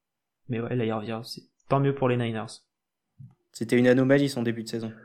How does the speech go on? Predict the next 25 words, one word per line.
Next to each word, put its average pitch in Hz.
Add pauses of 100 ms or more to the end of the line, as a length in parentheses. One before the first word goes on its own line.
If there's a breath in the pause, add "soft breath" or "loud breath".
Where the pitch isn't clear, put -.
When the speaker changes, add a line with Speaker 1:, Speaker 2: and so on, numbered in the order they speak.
(180)
Speaker 1:
Ouais, 120
totalement. 113 (220)
Speaker 2:
On 113
va 117
le 107
Speaker 1:
Totalement. 107
Speaker 2:
revoir 110
plus. - (600)
Speaker 1:
Et 127
voilà, 120
et 135
les, 120
et 127
les 123
Niners 120
qui -
laissent 117
trente-cinq 123
secondes 120
à, 110 (1300 soft breath)
à 131
Aaron 120
Rodgers, 120 (460)
ça -
suffit. 127